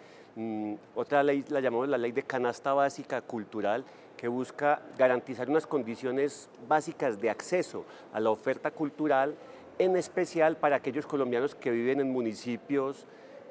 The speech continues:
categoría cinco y seis, que no tienen una Secretaría de Cultura, que no tienen un presupuesto a la cultura, entonces que muchas veces no tienen nunca la opción de ir a cine, a teatro o a un concierto. Por otra parte, en materia de sostenibilidad,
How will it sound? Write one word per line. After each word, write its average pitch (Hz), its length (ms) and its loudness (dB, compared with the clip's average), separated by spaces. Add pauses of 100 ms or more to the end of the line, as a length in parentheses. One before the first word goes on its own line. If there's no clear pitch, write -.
(120)
categoría 117 560 4
cinco 151 400 2
y 156 60 2
seis, 143 360 4
que - 160 -4
no 151 200 2
tienen 165 320 4
una 160 180 4
Secretaría 123 600 0
de 131 100 0
Cultura, 123 460 -6
que 131 140 -4
no 127 160 -2
tienen 151 440 2
un 147 80 0
presupuesto 131 560 -4
a - 20 -2
la 160 120 2
cultura, 151 600 -2 (300)
entonces 123 260 -6
que 147 60 -2
muchas 123 320 -2
veces 127 280 0
no 127 140 0
tienen 131 320 0
nunca 131 240 -2
la 120 80 0
opción 110 300 -6
de 117 100 2
ir 120 140 2
a 120 40 0
cine, 143 540 0 (220)
a 107 80 -4
teatro 127 500 4
o 110 180 0
a 104 40 6
un 98 160 0
concierto. - 560 -6 (580)
Por 110 100 -2
otra 135 200 0
parte, 143 480 2
en 123 100 -2
materia 117 440 0
de 131 120 -2
sostenibilidad, 151 920 0